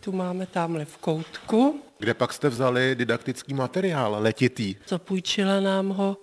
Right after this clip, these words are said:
Speaker 1: škola zdejší netolická ze školního kabinetu. A já si pamatuju ještě, když já jsem chodila do školy, tak jsme se na těchto exponátech učili.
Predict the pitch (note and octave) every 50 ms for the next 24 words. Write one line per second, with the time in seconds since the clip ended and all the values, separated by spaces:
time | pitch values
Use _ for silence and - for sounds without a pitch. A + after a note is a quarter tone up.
0 | - - - - - - - F#3+ F3+ F3+ F3+ F3+ F3+ F#3 F#3+ - - - - A3+
1 | F3+ F3+ F3 F3+ F3 F3 F3 - - - - F#3+ F#3 F#3+ F#3+ F#3 F3+ - - F#3
2 | F#3 F#3 F#3 - - - - - G3 F#3 F#3 F#3 F#3 F#3+ F#3+ F#3 F3+ - - -
3 | - F#3+ F#3 F3+ F3+ F3+ F3+ F3 E3+ D#3 - - E3 D#3 D#3 F3 E3+ E3+ F3 E3+
4 | - - - G3 F#3+ F#3+ G3 G3+ G#3+ G3+ - - - - - - - - _ _
5 | - D#3+ D#3+ E3 E3 E3+ F3 F3+ F#3 F#3 G3 G3 - - - G3+ F#3 - - F3+
6 | F3 F3 F3 E3+ F3 - - F3+ F3+ F3+ F3+ F3 F3+ F#3 F3+ - - F#3 E3+ E3
7 | - - - - F3+ F3 E3+ E3+ E3+ F3 - - - - - - - _ F3+ F#3
8 | F3 E3 - G3 F#3 F#3+ F#3+ F#3 - - G#3 G#3 G#3 - - G#3 G3 G3+ F#3+ F#3+
9 | F#3+ F#3 F#3 F3+ - - - - F3+ F3 F3 F3 F3 F3 F3 - E3+ E3 - -
10 | - - F3+ E3+ F3 - - - F3+ E3+ E3+ E3+ E3 E3 - - E3 - - -
11 | - F3+ E3 D3+ - - - - - E3 D#3+ D#3+ D#3 D#3 D#3 - - D#3 D#3 -
12 | - - E3 - - - - E3+ E3 E3 D#3+ D3